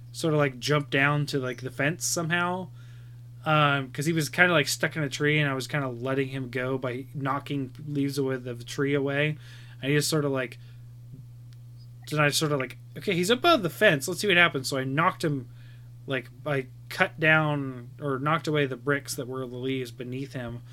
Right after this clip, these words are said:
So he landed on the fence, and then he just sort of walked into the fen-, walked into the pen. We're like, "Cool, we have a second pig now." Cool? Like, I, I don't know what that means. Like, I don't wanna kill them and get bacon from them yet,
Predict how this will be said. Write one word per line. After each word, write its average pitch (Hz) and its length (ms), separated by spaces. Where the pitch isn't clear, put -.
So - 120
he 123 80
landed 147 320
on 135 140
the 117 60
fence, 123 440
and 123 120
then 123 100
he 131 80
just 127 200
sort 135 140
of 117 180
walked 131 340
into 123 200
the 120 120
fen-, 117 300
walked 135 460
into 135 160
the 117 100
pen. 120 400
We're 143 100
like, 139 120
"Cool, 285 240
we 165 100
have 170 100
a 151 60
second 165 340
pig 165 180
now." 123 260
Cool? 208 560
Like, 165 160
I, 185 280
I 160 60
don't 208 100
know 196 80
what 180 80
that 156 140
means. 180 520
Like, 147 200
I 143 80
don't 175 120
wanna 147 160
kill 160 300
them 160 180
and 143 120
get 135 180
bacon 160 320
from 143 180
them 135 200
yet, 143 440